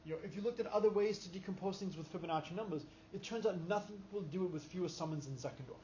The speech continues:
All right, so I'm not gonna bother proving that. So here's the rules. It's a two-player game. You alternate. Whoever moves last wins. Okay? And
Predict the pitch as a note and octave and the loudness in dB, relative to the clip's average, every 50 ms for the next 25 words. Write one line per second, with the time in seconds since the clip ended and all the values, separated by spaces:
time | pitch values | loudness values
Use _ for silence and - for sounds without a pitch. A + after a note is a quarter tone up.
0 | - - - - - - - - - - - - - - - - - - - - | -16 -20 -20 -20 -20 -20 -20 -20 -20 -20 -20 -20 -20 -20 -20 -20 -20 -20 -20 -18
1 | - - D3 D#3 D3+ - - - - - - - - - - F3 D#3+ E3+ F#3+ F#3+ | -10 -4 -2 -2 -2 -2 -6 -12 -16 -20 -20 -20 -18 -8 -6 -4 -2 -2 -2 -2
2 | F#3+ G3+ F#3 E3+ D#3+ D3+ D3 D#3 D#3+ - - C#4 C4 B3+ B3 A3+ G3+ G3+ G3 F#3+ | -2 -2 -2 0 0 0 0 -2 -6 -10 -10 -10 -8 -8 -6 -4 0 2 4 4
3 | F3+ - - - - - - G3 E3+ - D4 C#4 - - A#3+ F#3+ E3 C3 A#2+ B2 | 2 2 -4 -16 -16 -10 -8 -6 -6 -4 -4 -4 -4 -4 -4 -4 -4 -4 -6 -8
4 | A#2 A2 - C#3+ - - C4+ C#4 C#4 - - C#4 B3+ B3 G3 F#3+ F#3 D#3+ D#3+ E3+ | -10 -12 -12 -10 -6 -4 -4 -4 -4 -4 -4 -2 -2 -2 0 0 2 2 2 0
5 | E3+ E3+ - - - D#3+ E3 F3 E3 F3+ F3+ F#3+ G#3 G#3 - G3 E3+ D3+ C#3+ C#3 | -4 -6 -10 -12 -6 -4 -4 -2 0 4 4 4 4 4 0 -4 -4 -4 -4 -6
6 | - - - - - - - A3+ A#3 B3 A#3+ G#3 A3+ A3+ G3+ F3+ E3 E3+ E3+ E3+ | -10 -16 -20 -20 0 6 8 8 8 8 6 2 0 -2 -4 -6 -6 -4 -4 -2
7 | F3 F3 E3 - - - - - - - - - - - - D3+ D3 D#3 D3 B2 | -4 -4 -8 -10 -14 -16 -18 -20 -20 -20 -20 -20 -20 -16 -10 -6 -4 -4 -4 -6
8 | - - - - - - - - - - - - - - - - - - - - | -8 -14 -16 -18 -18 -18 -20 -20 -20 -20 -20 -20 -20 -20 -20 -20 -20 -20 -20 -20
9 | - - - - - - - - - - - - - - - C#3+ D3+ F3+ G3+ - | -20 -20 -20 -20 -20 -20 -20 -20 -20 -20 -20 -18 -16 -8 -4 -4 -4 -4 -4 -8
10 | - - - - - - - - - - - - - - - - - - - - | -14 -20 -20 -20 -20 -20 -20 -20 -20 -20 -20 -20 -20 -20 -20 -20 -20 -20 -20 -20
11 | - - - - F#3 F3 E3 E3 E3+ | -20 -12 -6 -4 -2 0 0 0 -2